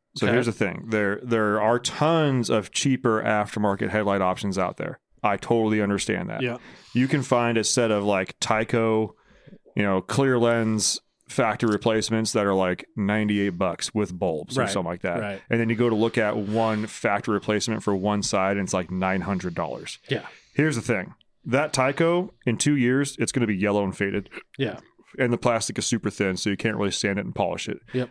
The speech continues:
Speaker 1: Factory headlights tend to actually be pretty good quality plastic. Like, they're thick,
Speaker 2: Yeah.
Speaker 1: which means you have a lot of room to sand, repolish, and make super clear.
Speaker 2: Yeah.
Speaker 1: So if I ever had the time, which I, I'm,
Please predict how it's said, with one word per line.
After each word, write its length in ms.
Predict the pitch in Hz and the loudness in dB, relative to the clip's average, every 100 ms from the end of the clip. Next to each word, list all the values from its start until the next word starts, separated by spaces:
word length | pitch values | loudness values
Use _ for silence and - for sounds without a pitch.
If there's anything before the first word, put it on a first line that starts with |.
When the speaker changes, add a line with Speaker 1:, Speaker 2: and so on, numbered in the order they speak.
| - | -10
Speaker 1:
Factory 500 | - 139 170 262 208 | -2 0 0 0 2
headlights 440 | 147 170 165 - | 2 0 0 -2
tend 260 | - 143 147 | -2 0 0
to 240 | 151 - | 0 0
actually 540 | 139 220 - 240 214 - _ _ _ | -2 -2 -2 0 0 -2 _ _ _
be 180 | 139 190 | -2 0
pretty 380 | 196 - 131 190 | -2 -2 0 0
good 260 | 131 143 156 | 2 0 0
quality 380 | - 120 131 110 | 0 2 2 2
plastic. 580 | - 113 110 - 95 101 | 0 0 0 -4 -6 -6
Like, 140 | 95 | -2
they're 120 | 101 | -2
thick, 480 | 90 - 143 - - _ | -4 -2 -2 -2 -12 _
Speaker 2:
Yeah. 220 | 139 120 107 | -4 -2 0
Speaker 1:
which 180 | 117 | 0
means 180 | 123 123 | 0 2
you 80 | 117 | 2
have 100 | 120 | 2
a 40 | 113 | 4
lot 180 | 113 113 | 4 4
of 100 | 104 | 4
room 300 | 127 127 123 | 2 2 0
to 400 | 120 107 104 92 - - _ - _ _ _ - - | 0 2 0 -4 -14 -20 _ -20 _ _ _ -20 -14
sand, 560 | - - 120 107 98 95 - _ _ - | -4 0 2 2 0 -2 -8 _ _ -4
repolish, 680 | 110 - 120 104 98 95 - _ _ - | -2 0 2 2 0 -2 -4 _ _ -4
and 80 | 104 | 0
make 180 | 104 | 0
super 400 | - - 120 107 | -2 0 0 0
clear. 480 | 98 - 117 98 - _ - | -2 0 0 -2 -6 _ -4
Speaker 2:
Yeah. 180 | 143 113 _ | -4 -4 _
Speaker 1:
So 480 | - 123 110 101 - _ | 0 2 4 2 -2 _
if 160 | 123 127 | -2 2
I 160 | 156 165 | 2 4
ever 120 | 135 | 2
had 300 | 131 123 110 | 2 2 -2
the 320 | - 117 110 101 | -2 0 2 0
time, 280 | - 110 | 0 2
which 140 | 120 160 | 2 2
I, 260 | 247 311 | 0 0
I'm, 140 | 262 | 0